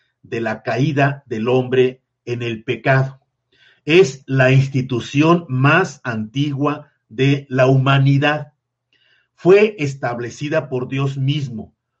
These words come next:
no fue inventada por la sociedad. Y Dios la estableció para el beneficio de la sociedad.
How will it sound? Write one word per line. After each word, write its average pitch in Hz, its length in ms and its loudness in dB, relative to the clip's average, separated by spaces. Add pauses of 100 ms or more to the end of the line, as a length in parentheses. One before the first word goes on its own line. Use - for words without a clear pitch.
(220)
no 139 180 -2
fue 165 400 0
inventada 110 800 -6
por 107 180 -8
la 104 120 -6
sociedad. 123 680 -4 (640)
Y 147 120 0
Dios 190 420 4
la 131 140 0
estableció 120 920 -2 (380)
para 165 520 4
el 131 220 0
beneficio 139 1120 -6
de 127 280 -2
la 135 160 0
sociedad. 143 880 -4